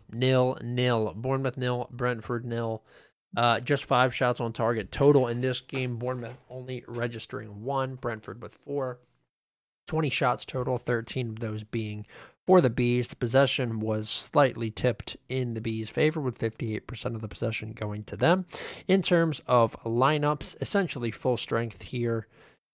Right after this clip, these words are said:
uh, for Brentford. We had Rico Henry, Ben Mee, Pontus Jansson, and Christoph Ayer across the back, with Janelt, Jensen, Baptiste in the middle. Tony up top, he got a yellow in this game.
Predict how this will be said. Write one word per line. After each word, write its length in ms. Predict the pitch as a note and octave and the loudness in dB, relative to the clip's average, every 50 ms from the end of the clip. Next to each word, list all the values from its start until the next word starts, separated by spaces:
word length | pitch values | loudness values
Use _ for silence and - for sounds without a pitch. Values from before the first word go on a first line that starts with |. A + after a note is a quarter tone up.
| _ _ _ | _ _ _
uh, 280 | A#2 A2 G#2+ G#2 G#2 G2+ - | 0 2 2 2 0 0 -2
for 720 | - - - D#3 C#3+ C#3 C3 B2+ B2+ B2 A#2+ A#2+ G#2+ - _ - | -6 -6 0 2 4 6 8 8 8 6 4 2 0 -4 _ -10
Brentford. 720 | - C3 C3 C3 B2+ A#2+ A2+ - - C3 B2 A#2+ B2 A#2+ | -4 0 2 2 2 2 0 -2 0 2 4 4 4 2
We 140 | A#2+ A#2 | 2 0
had 180 | A2 A2 A2 A2 | 2 2 2 2
Rico 320 | A#2+ B2 A#2+ - C3 A#2+ | 2 0 2 2 2 2
Henry, 340 | G#2+ G#2 B2 B2 B2 A#2 A#2+ | 2 0 0 0 0 0 0
Ben 320 | A#2 A#2 B2 A#2+ A#2+ A#2 A#2 | 2 2 2 2 2 0 -2
Mee, 320 | A#2 A#2 A#2 A#2 A#2 A2+ - - | -2 -2 -2 -4 -6 -8 -12 -10
Pontus 400 | - C3 B2+ A#2 - A#2 - - | -8 -8 -8 -8 -8 -12 -8 -6
Jansson, 600 | C3+ B2 B2+ B2 - - - B2+ B2 B2 A#2+ - - | -4 -4 -4 -6 -6 -6 -6 -6 -6 -6 -8 -10 -10
and 320 | A2+ A2+ A2+ A2+ A2+ A#2+ | -10 -8 -8 -8 -10 -10
Christoph 380 | - - C3 A2+ - G#2+ G#2+ - - | -8 -6 -6 -6 -6 -10 -12 -8 -2
Ayer 280 | C3 C#3 C#3+ C#3+ C#3 C3 | 0 2 2 4 2 2
across 300 | A#2 - B2 A2+ A#2 - | 0 0 -2 -4 -4 -6
the 80 | - A2+ | -8 -6
back, 400 | - B2 B2 B2+ B2 B2+ - - _ - - - - _ _ _ _ _ | -4 -2 0 0 -2 -2 -6 -12 _ -20 -20 -20 -20 _ _ _ _ _
with 320 | - A2+ A2 G#2+ - - - | -4 -2 -2 -4 -6 -10 -6
Janelt, 580 | - B2+ B2+ C3 C3+ C3+ C3 B2+ B2+ B2 - - | -2 0 2 2 4 4 4 4 4 2 0 -2
Jensen, 600 | - C#3+ C3 B2+ A#2 - - B2+ A#2+ A#2 A2+ G#2+ | 0 0 0 0 0 -2 -4 -4 -4 -4 -4 -4
Baptiste 540 | G#2+ A#2 A2 G#2+ - - C#3 B2+ A#2+ - - | -4 -4 -6 -6 -6 -4 -4 -4 -4 -6 -8
in 60 | A#2 | -8
the 60 | A2 | -4
middle. 420 | A#2 B2 C3 C#3 C3+ C3+ C3 C3 _ _ _ _ | -2 2 4 4 4 4 2 0 _ _ _ _
Tony 340 | - - D3 D3 C#3+ C3+ A#2+ G#2+ | 0 2 4 4 4 4 2 2
up 160 | G#2+ - - | 0 -4 -6
top, 440 | - - - F3 E3 D#3 - _ - | 0 4 6 6 6 6 2 _ -8
he 80 | - C#3+ | -4 -2
got 140 | C#3 B2 G#2+ | -2 0 0
a 60 | G#2+ | 2
yellow 340 | A2+ A#2 B2+ A#2+ A#2 A2+ A2+ | 4 4 4 4 4 2 0
in 80 | A2 | 0
this 180 | A2+ A#2 A2+ - | -2 -2 -2 -4
game. 300 | - - A#2+ A#2+ A#2+ A#2 | -4 -4 -4 -2 -4 -4